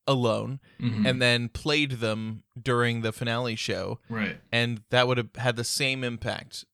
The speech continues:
Speaker 2: Right.
Speaker 1: and would, it would have made no difference, uh, other than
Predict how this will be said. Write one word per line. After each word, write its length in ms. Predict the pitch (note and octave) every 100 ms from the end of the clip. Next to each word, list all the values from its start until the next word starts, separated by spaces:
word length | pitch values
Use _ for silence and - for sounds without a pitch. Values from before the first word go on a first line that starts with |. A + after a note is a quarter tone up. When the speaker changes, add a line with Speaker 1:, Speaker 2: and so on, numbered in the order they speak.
| _
Speaker 2:
Right. 160 | A2+ A2
Speaker 1:
and 300 | A2 A2 G#2
would, 140 | A#2+ A#2+
it 120 | G#2
would 140 | A#2+
have 40 | A#2
made 240 | A#2+ A2
no 180 | B2 A#2+
difference, 600 | A#2+ - A2+ A2 G#2+ - A2
uh, 180 | A#2 -
other 200 | B2+ C3+
than 320 | B2 A#2+ A#2